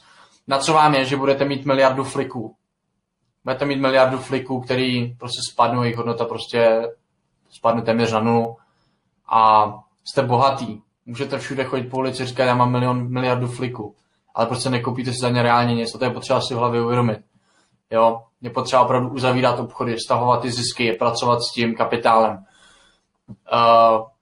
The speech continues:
co se týče řízení peněz, tak, eh, já vlastně budu, se vrátím z Kuby, budu pouštět vlastní univerzitu obchodování kryptoměn. Ta univerzita bude mít tři části.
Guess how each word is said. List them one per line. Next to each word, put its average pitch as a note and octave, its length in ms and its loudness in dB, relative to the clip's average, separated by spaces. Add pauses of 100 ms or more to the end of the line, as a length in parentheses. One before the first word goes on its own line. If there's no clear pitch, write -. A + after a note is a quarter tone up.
(320)
co - 200 -10
se - 20 -8
týče C3 280 -4
řízení C3 380 -6
peněz, B2 480 -4
tak, A#2+ 280 -2
eh, B2 40 2 (640)
já B2 140 2
vlastně B2+ 320 0
budu, B2 540 -4 (840)
se C3+ 80 -10
vrátím B2 380 0
z - 120 -12
Kuby, C#3+ 480 -2 (120)
budu B2 400 -6
pouštět C#3 420 -4
vlastní C3+ 440 0
univerzitu B2+ 600 -2
obchodování A#2+ 540 0
kryptoměn. B2 720 -2 (440)
Ta - 200 -4
univerzita C3+ 720 4
bude A#2+ 220 -2
mít B2 160 0
tři B2 200 -8
části. A#2 640 -2